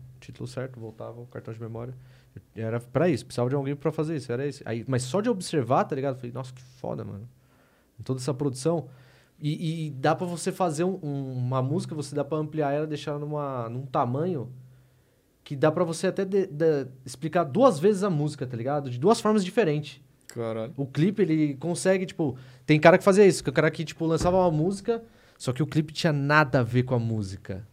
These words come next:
Speaker 1: tá ligado? Nada a ver com que, literal, a primeira ideia que você vai ter da música, não tinha nada a ver com a primeira ideia que você vai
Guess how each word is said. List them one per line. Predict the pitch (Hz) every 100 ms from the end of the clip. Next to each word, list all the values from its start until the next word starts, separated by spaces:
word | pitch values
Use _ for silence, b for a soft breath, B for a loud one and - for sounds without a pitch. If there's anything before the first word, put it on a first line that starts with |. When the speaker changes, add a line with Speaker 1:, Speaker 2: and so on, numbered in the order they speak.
| _
Speaker 1:
tá | 101
ligado? | 101 120 131 123 101
Nada | 120 170 170
a |
ver | 151
com | 147 147
que, | - 156 139 -
literal, | 139 156 - 202 208 190
a | 156
primeira | 156 165 208 220
ideia | 170 185
que | 185
você |
vai | 170
ter | 175
da | 170
música, | 156 127 127
não | 123
tinha | 147
nada | 165
a | 170
ver | 156
com | 156
a |
primeira | 156 147 156
ideia | 135 123
que | 123
você |
vai | 120 117